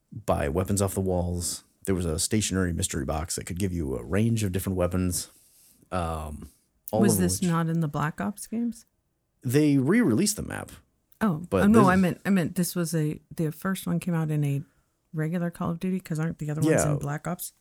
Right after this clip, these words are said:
Speaker 1: Yeah, well, uh, the World of War, well, it was all mainly based off of the Treyarch versions of the games. It was kind of a, uh,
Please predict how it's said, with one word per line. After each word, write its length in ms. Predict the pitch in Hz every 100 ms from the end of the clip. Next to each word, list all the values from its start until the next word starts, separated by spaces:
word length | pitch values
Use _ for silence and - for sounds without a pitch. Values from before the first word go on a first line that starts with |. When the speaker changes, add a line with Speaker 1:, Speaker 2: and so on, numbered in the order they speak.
| _
Speaker 1:
Yeah, 320 | 120 107 78
well, 220 | 62 90 113
uh, 100 | 110
the 100 | 104
World 240 | 107 165
of 80 | 131
War, 220 | 101 87
well, 200 | 87 107 101
it 60 |
was 140 | 104 123
all 300 | 135 107 - -
mainly 420 | 90 95 92 87
based 320 | 82 80 -
off 200 | - -
of 60 | 71
the 60 |
Treyarch 460 | - 62 64 - -
versions 380 | 76 82 73 -
of 80 |
the 60 | -
games. 380 | 65 67 - -
It 60 |
was 80 | -
kind 180 | - -
of 60 | -
a, 220 | 53 55
uh, 180 | 53